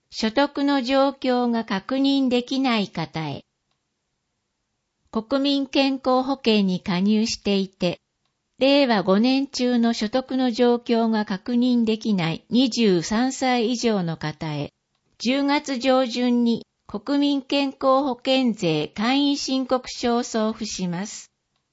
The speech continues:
ただし収入が年金のみの方を除きます。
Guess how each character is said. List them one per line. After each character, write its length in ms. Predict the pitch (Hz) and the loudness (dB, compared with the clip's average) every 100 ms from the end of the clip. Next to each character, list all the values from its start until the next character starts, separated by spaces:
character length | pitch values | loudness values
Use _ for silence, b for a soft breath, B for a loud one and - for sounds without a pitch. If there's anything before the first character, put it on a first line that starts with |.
| _ _ _ _ | _ _ _ _
た 140 | - 262 | -6 -2
だ 160 | 262 | -2
し 160 | 277 208 | -2 -4
収 300 | - 269 285 | -2 0 2
入 300 | 277 285 285 | 2 2 0
が 140 | 269 | 0
年 260 | 262 285 285 | 0 0 -2
金 300 | - 269 262 | -4 -4 -2
の 140 | 277 | 0
み 140 | 262 226 | 0 0
の 120 | 190 | 0
方 400 | 170 170 196 185 | -4 -4 -4 -2
を 60 | 165 | -4
除 340 | 156 170 165 | -4 -6 -8
き 140 | - | -8
ま 200 | 160 151 | -8 -8
す。 260 | 196 - | -10 -14